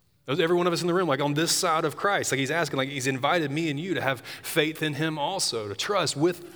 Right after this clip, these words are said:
feet on it that Jesus actually saves,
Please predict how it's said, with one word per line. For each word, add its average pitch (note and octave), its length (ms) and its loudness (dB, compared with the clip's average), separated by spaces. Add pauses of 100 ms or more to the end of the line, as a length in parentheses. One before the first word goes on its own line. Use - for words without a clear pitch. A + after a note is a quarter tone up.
feet G3 220 -4
on G2 180 -2
it A#2+ 220 -8 (1200)
that - 80 -20
Jesus C3 640 -4
actually A#2 440 -6
saves, - 680 -10